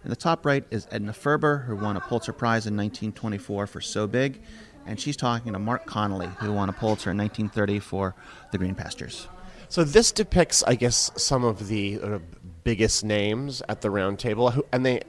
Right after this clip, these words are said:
Speaker 2: would have gathered right on this very spot. These, of course, are a lot of very familiar names, but of course there were many, many more people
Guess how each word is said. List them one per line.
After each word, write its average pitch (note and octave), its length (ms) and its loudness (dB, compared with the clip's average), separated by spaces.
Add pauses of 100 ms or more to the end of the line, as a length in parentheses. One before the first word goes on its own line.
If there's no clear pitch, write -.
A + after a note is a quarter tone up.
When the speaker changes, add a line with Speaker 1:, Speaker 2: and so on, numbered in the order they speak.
Speaker 2:
would C#3+ 200 2
have C3 160 -2
gathered C3+ 420 4
right A2+ 340 2
on B2+ 120 -2
this B2 160 0
very G#2+ 380 2
spot. B2+ 460 0 (280)
These, D3+ 200 -2
of D3 100 -8
course, C3 260 2
are B2 80 4
a G#2+ 60 4
lot G2 140 4
of G2 80 2
very G2 160 0
familiar A2 540 0
names, B2 460 2
but A#2 140 -2
of G2+ 120 -4
course A#2+ 220 -2
there A#2+ 140 2
were A2 120 2
many, C#3+ 460 4
many B2 220 2
more A2 220 0
people G#2+ 460 -2